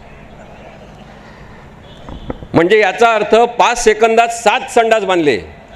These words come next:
आता साधा विचार करा इथे सगळ्यांनी, पाच सेकंदात सात संडास बांधतो हा माणूस, तेवढ्या वेळात आपली होत पण नाही. एवढं जास्त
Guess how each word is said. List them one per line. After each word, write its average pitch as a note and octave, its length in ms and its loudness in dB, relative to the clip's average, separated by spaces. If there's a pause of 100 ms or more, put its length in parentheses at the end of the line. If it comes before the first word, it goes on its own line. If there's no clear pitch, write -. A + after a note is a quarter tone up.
(1400)
आता - 240 0
साधा A3 300 0
विचार B3 280 0
करा B3 180 2
इथे A3+ 180 0
सगळ्यांनी, G#3 500 2 (420)
पाच A3+ 280 -2
सेकंदात A3+ 460 2
सात G#3+ 320 -2
संडास G3+ 500 0
बांधतो A3 260 0
हा G3+ 80 2
माणूस, F#3+ 400 2 (320)
तेवढ्या G#3+ 260 2
वेळात A#3 180 2
आपली A3+ 200 2
होत G3+ 140 2
पण A3 200 0
नाही. B2+ 220 -2 (2750)
एवढं F#3+ 240 4
जास्त A#3 240 2